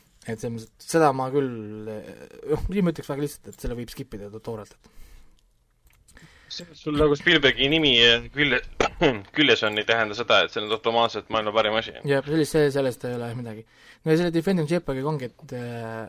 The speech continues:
Speaker 1: sealt, mis täna siis ilmus, kus siis ka härra Kapten Ameerika on peaosas, äh, see algas siis, äh, täna,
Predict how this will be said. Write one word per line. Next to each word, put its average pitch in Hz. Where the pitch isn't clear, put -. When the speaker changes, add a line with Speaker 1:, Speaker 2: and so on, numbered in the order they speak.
Speaker 1:
sealt, 139
mis 135
täna 175
siis 113
ilmus, 120
kus 117
siis -
ka 131
härra 131
Kapten 135
Ameerika 131
on 117
peaosas, 143
äh, 120
see 156
algas 139
siis, 123
äh, 120
täna, 196